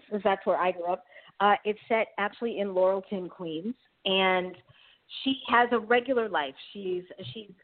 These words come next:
lives with, uh, her mother, who's a single mom. Her dad died, um, from a car crash when she was a baby,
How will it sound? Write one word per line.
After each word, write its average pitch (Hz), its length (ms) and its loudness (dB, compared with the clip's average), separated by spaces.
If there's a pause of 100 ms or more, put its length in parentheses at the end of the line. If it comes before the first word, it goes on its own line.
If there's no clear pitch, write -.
(120)
lives 208 160 -6
with, 202 160 -4
uh, 175 320 4
her 190 200 -2
mother, 208 400 2
who's 190 260 -8 (200)
a - 120 -16
single 214 240 -2
mom. 180 560 -2 (320)
Her 175 100 -14
dad 185 340 4
died, 175 380 4 (160)
um, 156 440 -8 (440)
from 175 140 -8
a - 20 -4
car 170 300 2
crash 160 340 0 (140)
when 175 120 -12
she 175 140 -16
was 165 160 -16 (920)
a 175 100 -2
baby, 160 540 0